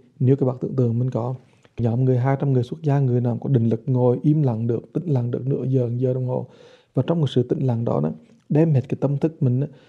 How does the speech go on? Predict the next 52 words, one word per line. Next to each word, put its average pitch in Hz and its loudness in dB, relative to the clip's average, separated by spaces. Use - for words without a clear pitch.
mình 127 2
dồn 127 6
vào 120 0
trong 127 -2
cái - -14
sự 120 0
quán 117 -2
tưởng 123 -4
chủng 208 -6
từ - -2
từ, 123 0
thì 143 2
bác 123 2
thấy 123 0
là 120 2
mầu 123 4
nhiệm 120 2
cỡ - -10
nào. 123 -4
Nhưng 226 0
mà 208 4
nếu 156 2
mà 156 0
chỉ 143 -4
có 143 2
chừng 151 2
đó 127 0
thôi 180 0
cũng 143 -6
chưa 170 -2
đủ. 139 0
Nếu 143 0
mà 156 0
mình 156 2
có 127 -4
ba 156 -2
trăm 170 0
người, 139 2
năm 180 2
trăm 190 0
người, 139 2
một 143 -2
ngàn 175 0
người 165 0
đó, 175 -2
xuất 190 -6
gia 190 -2
đó, 208 -6
mà 156 -2
đoạn 147 -4
kỳ 147 4
đó, 170 -2